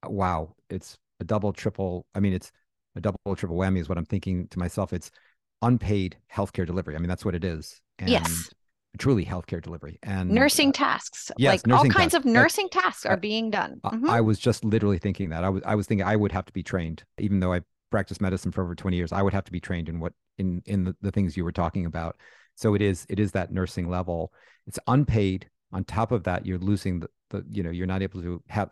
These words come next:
Speaker 1: create the, the, the, the salary that you would have created 'cause had you been able to work,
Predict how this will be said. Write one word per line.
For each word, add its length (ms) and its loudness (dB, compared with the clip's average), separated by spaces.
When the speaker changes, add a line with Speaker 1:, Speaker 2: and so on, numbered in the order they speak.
Speaker 1:
create 220 0
the, 180 -4
the, 200 -4
the, 260 -12
the 100 -6
salary 340 0
that 160 -6
you 80 2
would 100 4
have 80 0
created 320 -2
'cause 280 -6
had 180 -4
you 80 -2
been 240 -4
able 220 -2
to 260 -6
work, 520 0